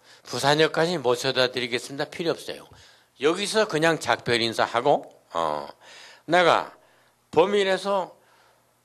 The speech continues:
타게 되면 그냥 그 일 호선이 그냥 부산역까지 갑니다.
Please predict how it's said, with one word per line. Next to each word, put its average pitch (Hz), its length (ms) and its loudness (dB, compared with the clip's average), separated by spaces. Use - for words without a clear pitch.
타게 135 300 0
되면 107 400 -6
그냥 247 440 4
그 247 180 0
일 143 220 2
호선이 196 520 2
그냥 202 260 -8
부산역까지 139 760 -2
갑니다. 120 520 -4